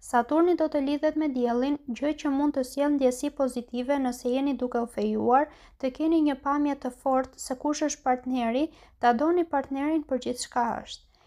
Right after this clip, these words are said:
I njëjti aspekt mund të sjellë trishtim për një marrëdhënie të humbur të së shkuarës. Mundohuni të mos ktheheni në të kaluarën, por të ecni përpara. Nëse ndjeni pak të dëshpëruar, thjesht mund të jeni duke reaguar keq ndaj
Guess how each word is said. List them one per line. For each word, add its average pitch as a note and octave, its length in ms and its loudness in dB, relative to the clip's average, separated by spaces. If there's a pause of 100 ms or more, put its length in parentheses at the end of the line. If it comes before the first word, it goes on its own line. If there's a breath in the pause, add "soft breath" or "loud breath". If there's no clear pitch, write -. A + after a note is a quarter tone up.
(160 soft breath)
I B3 80 -2
njëjti D#4+ 400 2
aspekt C#4 400 -4
mund C4+ 220 -4
të B3+ 100 -6
sjellë D4 300 0
trishtim C#4+ 420 -2
për C4 140 0
një A#3 100 0
marrëdhënie C4+ 480 0
të B3+ 160 0
humbur B3 400 -2
të A#3+ 80 -6
së G#3+ 240 -6
shkuarës. - 640 -2 (400 soft breath)
Mundohuni D4 500 4
të C#4 160 0
mos B3+ 240 -2
ktheheni D#4 480 0
në C4 160 -4
të B3 80 -6
kaluarën, A#3+ 640 2
por A#3+ 160 -6
të A#3 160 0
ecni C4+ 320 -4
përpara. G#3+ 560 -2 (480 soft breath)
Nëse B3+ 240 0
ndjeni D#4+ 400 4
pak D#4+ 220 -2
të D#4+ 100 -2
dëshpëruar, C#4 800 2
thjesht D4+ 400 -6
mund D4 160 -2
të C4+ 80 -4
jeni C#4 260 -2
duke C4 300 -2
reaguar B3 560 0
keq C4+ 320 -6
ndaj A#3+ 220 0